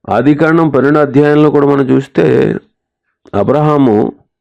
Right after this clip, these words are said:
షెకెములోని ఆ ప్రాంతం వరకు సంచారం చేసి అక్కడ బలిపీఠం కట్టినట్లు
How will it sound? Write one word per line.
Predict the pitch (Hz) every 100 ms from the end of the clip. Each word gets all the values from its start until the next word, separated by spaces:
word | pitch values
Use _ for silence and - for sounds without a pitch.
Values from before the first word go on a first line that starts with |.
| _ _ _ _ _ _ _ _ _ _ _ _
షెకెములోని | - 139 143 180 175 160 151 151
ఆ | 143
ప్రాంతం | - 120 131 143 139
వరకు | 123 123 120
సంచారం | 120 113 131 127 123 117
చేసి | 110 - -
అక్కడ | - 101
బలిపీఠం | 95 131 143 165 165 156
కట్టినట్లు | 147 - - - - -